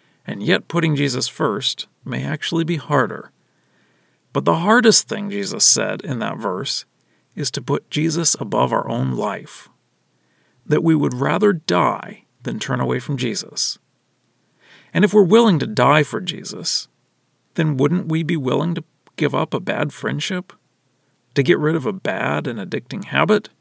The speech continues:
To lose out on a job or promotion that would lead us away from spending time with Christians? But with all this, we shouldn't feel like this is too hard. Instead,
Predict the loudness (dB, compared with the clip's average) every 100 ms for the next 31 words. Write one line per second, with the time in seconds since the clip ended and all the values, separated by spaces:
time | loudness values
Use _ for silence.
0 | _ _ _ _ _ _ _ _ _ -2
1 | 4 4 6 4 4 2 2 2 2 4
2 | 4 2 0 -2 0 2 2 2 -2 -4
3 | -6 -2 2 2 4 2 2 2 2 0
4 | -4 -2 -2 0 0 0 0 -2 -2 -2
5 | -4 -10 -12 -12 -12 _ _ _ _ _
6 | _ _ _ _ _ _ _ _ _ _
7 | _ _ _ _ _ -4 0 0 -2 _
8 | _ _ _ _ _ _ -2 2 4 4
9 | 0 0 -2 0 0 0 -4 -2 2 2
10 | 0 -2 -2 -4 -6 _ _ _ -4 -2
11 | 0 -2 -4 -2 0 2 0 0 -8 -14
12 | _ _ _ _ _ _ _ _ _ -8
13 | -4 2 4 4 0